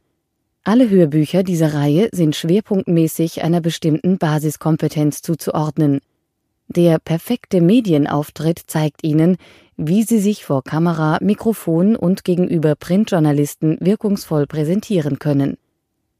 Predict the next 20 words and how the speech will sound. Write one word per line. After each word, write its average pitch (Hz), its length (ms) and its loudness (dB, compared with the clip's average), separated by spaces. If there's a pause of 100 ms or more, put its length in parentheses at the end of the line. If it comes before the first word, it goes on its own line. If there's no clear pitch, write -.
(120)
Dieser 196 420 2
Pocket 147 400 -4
Power 156 300 0
Band 165 320 2 (180)
fördert 220 380 0
also 180 340 2
in 151 200 0
erster 180 380 0
Linie 156 400 4
die 151 140 2
methodische 151 640 0
Kompetenz, 151 760 -2 (640)
wobei 143 280 2
mehrere 151 480 4
Kompetenzen 143 680 -2
ineinandergreifen. 147 1000 0 (600)
Viel 240 320 0
Freude 139 440 2
beim 196 280 2
Hören. 143 420 0